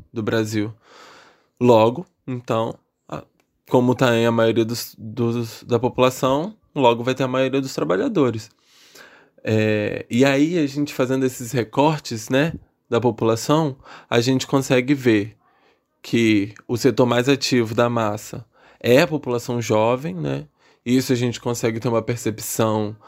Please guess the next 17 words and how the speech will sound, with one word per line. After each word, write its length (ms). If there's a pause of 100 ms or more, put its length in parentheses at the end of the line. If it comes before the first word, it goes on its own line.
(280)
vendo 840
todo 420
um 80
movimento 460
de 80
resistência, 840
né, 320
que 160
aconteceu 560
no 100
Brasil 640
com 160
o 40
movimento 420
estudantil 760
brasileiro, 640
né? 200